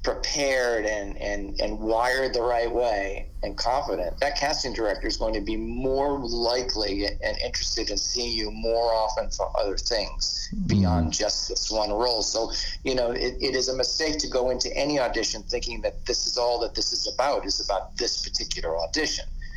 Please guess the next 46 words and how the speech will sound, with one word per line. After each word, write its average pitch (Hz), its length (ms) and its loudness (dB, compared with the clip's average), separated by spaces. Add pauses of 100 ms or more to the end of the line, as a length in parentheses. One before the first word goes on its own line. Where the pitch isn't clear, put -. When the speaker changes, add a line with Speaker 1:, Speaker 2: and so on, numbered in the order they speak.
(340)
Speaker 1:
Uh, 95 60 4
Speaker 2:
Right. 90 100 6
Speaker 1:
because 120 220 2
those - 240 0
casting - 400 -6
people 110 320 0
and 98 120 -2
producers 110 880 -2
and 104 120 0
directors 120 540 0
are - 40 0
certainly, 131 640 0
you - 80 0
know, - 80 0
have 113 200 0
careers 104 420 2
that 104 100 2
are 104 60 2
going 98 220 2
to - 40 2
have 107 280 2
them 101 100 0
doing 95 240 0
all 90 180 0
kinds 120 380 0
of - 60 -2
stuff. - 380 0 (340)
And - 120 2
how 127 220 4
eas-, 165 340 2
much 147 200 2 (100)
easier 165 500 2
it 135 60 2
is 127 240 2
for 117 80 0
those 120 260 2
of 123 120 -2
u-, 120 60 4 (280)
us 120 180 2
who 120 160 2
represent 104 500 0
talent 151 380 2
to 104 100 0
get 117 240 2
our 120 120 4
clients 104 680 0